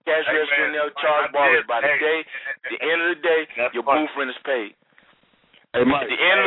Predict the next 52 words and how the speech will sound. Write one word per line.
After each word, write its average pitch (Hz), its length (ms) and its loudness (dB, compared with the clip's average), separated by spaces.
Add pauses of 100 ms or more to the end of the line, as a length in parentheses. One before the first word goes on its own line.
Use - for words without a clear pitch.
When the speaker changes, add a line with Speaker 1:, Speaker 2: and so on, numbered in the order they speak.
Speaker 1:
the 180 40 -4
Speaker 2:
Hey, 180 60 -2
Speaker 1:
week, 196 200 0 (180)
Speaker 2:
hey, 107 100 -8 (160)
Speaker 1:
everybody's 156 560 2
Speaker 2:
wow. - 140 0
Speaker 1:
eating - 240 -4
good 143 240 -2
because 135 260 -6
they 123 80 -8 (160)
tipped - 240 -2
away 139 400 0
at 120 80 -2
it 123 80 -8
instead 135 300 -4
of - 100 -20
paying 143 240 -4
one 143 240 -2
big 143 160 -6
lump 147 320 0
sum, 113 240 -6 (380)
and 120 100 -2
the 110 80 -4
barbers 143 400 4
will 123 80 -8
be 127 140 -8
comfortable 131 560 -2
with 113 180 -8
it. - 60 -20 (260)
You 160 80 -6
might 185 240 2
charge 180 240 2
a 151 80 -2
hundred 139 300 -2
fifty 123 160 -12
dollars 127 240 0
a 120 80 -14
week, 117 180 -10 (320)
but 127 220 -6
you - 80 -6
paying 170 260 0
twenty-five 160 480 2
dollars 156 300 2
a - 20 -20
day, 175 380 -4
it, - 100 -10 (160)
you 139 220 -16
can't 180 220 -2 (100)
feel 190 180 2
it. - 80 -12 (800)
Speaker 3:
Yeah, 98 260 2 (460)
yeah. 90 240 0